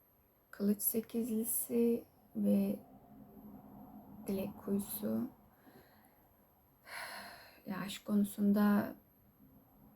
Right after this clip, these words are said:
çok fazla dileğimizin olduğu, çok fazla isteğimizin olduğu ama, e, elimizin kolumuzun bağlı olduğu, çok fazla hareket etmediğimiz ve aslında da hareket etmek çok da istemediğimiz bir dönemdeyiz.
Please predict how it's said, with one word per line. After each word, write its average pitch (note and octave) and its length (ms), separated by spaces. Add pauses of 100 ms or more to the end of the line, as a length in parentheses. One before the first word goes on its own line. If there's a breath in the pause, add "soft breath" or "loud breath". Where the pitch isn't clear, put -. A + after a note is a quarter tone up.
(120)
çok - 200
fazla F#3 400
dileğimizin F3+ 680
olduğu, G3+ 380
çok - 240
fazla G#3+ 320
isteğimizin G#3 600
olduğu A3 260
ama, A3+ 360 (1000 soft breath)
e, A#3 40 (600)
elimizin B3+ 340
kolumuzun A3+ 640
bağlı G#3 520
olduğu, F3+ 840 (380)
çok - 180
fazla G#3+ 280
hareket G3+ 340
etmediğimiz G3 760
ve G3+ 140
aslında G#3+ 420
da G3+ 80
hareket G#3 340 (520)
etmek G3+ 480
çok - 340
da - 80
istemediğimiz - 1200 (640 soft breath)
bir G#3 100
dönemdeyiz. - 720